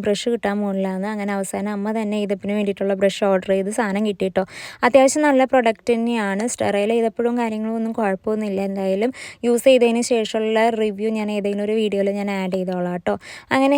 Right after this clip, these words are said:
ഈദപ്പൻ്റെ കുളിയും കാര്യങ്ങളൊക്കെ കഴിഞ്ഞിട്ട് അവനെ സുഖമായിട്ട് കിടത്തി ഉറക്കിയേക്കാണ്. അവനെ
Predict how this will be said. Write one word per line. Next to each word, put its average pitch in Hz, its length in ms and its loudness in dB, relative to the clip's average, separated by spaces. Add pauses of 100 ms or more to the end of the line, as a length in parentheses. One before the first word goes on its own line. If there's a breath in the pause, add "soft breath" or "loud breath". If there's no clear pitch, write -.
(120)
ഈദപ്പൻ്റെ 240 500 2
കുളിയും 220 300 0
കാര്യങ്ങളൊക്കെ 208 460 -4
കഴിഞ്ഞിട്ട് 208 440 -2
അവനെ 208 160 -4
സുഖമായിട്ട് 208 520 -2
കിടത്തി 202 320 0
ഉറക്കിയേക്കാണ്. 190 640 -4
അവനെ 190 220 -4